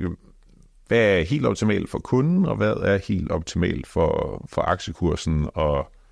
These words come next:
hvor mange penge vi betaler i udbytte?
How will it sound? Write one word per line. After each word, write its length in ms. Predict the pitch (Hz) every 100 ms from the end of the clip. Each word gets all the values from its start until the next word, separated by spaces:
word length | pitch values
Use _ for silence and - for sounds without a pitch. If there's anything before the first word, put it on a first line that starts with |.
| _ _ - - - - -
hvor 120 | 90
mange 240 | 82 78 90
penge 200 | 92 92
vi 80 | 87
betaler 340 | - 92 78
i 60 | 73
udbytte? 360 | 82 82 73